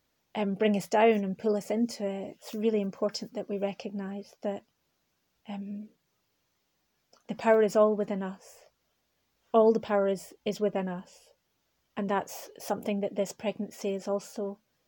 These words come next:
helping me recognise. I already feel the presence of that beingness, which is coming through me as a child.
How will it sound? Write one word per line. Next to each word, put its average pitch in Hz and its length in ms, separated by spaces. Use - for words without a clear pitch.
helping 220 220
me 220 100
recognise. 208 640
I 208 40
already 208 400
feel 202 220
the 202 60
presence 208 560
of 196 220
that 214 300
beingness, 226 640
which 226 400
is 202 220
coming 208 320
through 208 240
me 208 400
as 208 160
a - 40
child. 202 540